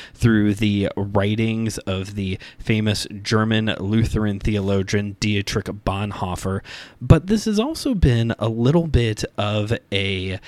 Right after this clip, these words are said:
World War Two history lesson for everybody, particularly today's episode. We are, I,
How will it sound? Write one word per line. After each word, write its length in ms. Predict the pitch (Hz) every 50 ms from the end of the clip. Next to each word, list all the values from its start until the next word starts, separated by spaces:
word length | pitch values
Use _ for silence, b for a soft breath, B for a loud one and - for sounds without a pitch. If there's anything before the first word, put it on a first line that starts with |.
| B B B B B B _ _
World 460 | - - 120 139 180 233 226 202 185
War 320 | 185 190 202 214 202 196 180
Two 680 | - - - - - - 190 208 202 208 202 196 196 185
history 800 | 175 165 - - - - - 165 - - - - 117 107 95 95
lesson 420 | 92 95 90 - - - 98 95
for 160 | - - 107
everybody, 580 | 95 95 98 98 95 - 95 92 101 107 120 120 B B B B B B _
particularly 1120 | - - 139 - - - 208 202 - - 170 160 151 139 135 131 127 120 117 117 117 120 - _ _
today's 840 | - - 117 110 104 107 101 98 98 95 95 95 95 92 92 - - - _ _
episode. 680 | 98 92 - - 92 - - 95 90 85 85 82 82 B B B B B B B B
We 460 | - 110 123 143 160 170 175 175 175 165
are, 580 | - - 107 110 104 104 101 98 98 98 98 B B B B B B B B B B _ _ _ _ _ -
I, 140 | 240 -